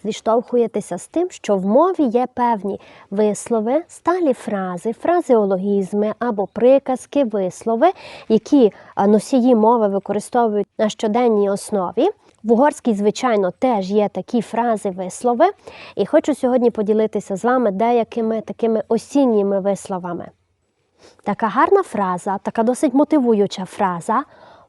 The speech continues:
«Mokból lesz a tölgy». Мок — жолудь, тölgy —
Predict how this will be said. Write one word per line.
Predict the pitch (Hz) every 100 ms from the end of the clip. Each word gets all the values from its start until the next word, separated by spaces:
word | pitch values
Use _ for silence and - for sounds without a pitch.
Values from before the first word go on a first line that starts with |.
| 196
«Mokból | 214 285 294 240 311 311 311 -
lesz | 196 202 233 - - -
a | 240
tölgy». | - 277 196 - - _ _ _ -
Мок — | 240 247 - _ - _ _ -
жолудь, | 180 202 180 220 285 - _ _
тölgy — | 220 220 233 240